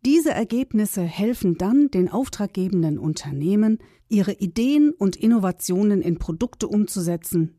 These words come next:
die einen Unterschied im Leben und Arbeiten der Verbraucherinnen machen. Das ist es, was M R und S seit nunmehr fünfundzwanzig Jahren erfolgreich tut.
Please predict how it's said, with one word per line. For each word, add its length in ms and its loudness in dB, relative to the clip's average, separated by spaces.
die 160 -6
einen 340 0
Unterschied 720 0
im 180 2
Leben 380 0
und 300 -4
Arbeiten 480 -4
der 100 -6
Verbraucherinnen 800 -6
machen. 320 -10
Das 280 -2
ist 280 -6
es, 180 -10
was 180 -8
M 180 2
R 120 0
und 180 -4
S 220 -4
seit 320 -6
nunmehr 360 2
fünfundzwanzig 1000 -2
Jahren 500 -6
erfolgreich 680 -6
tut. 340 -8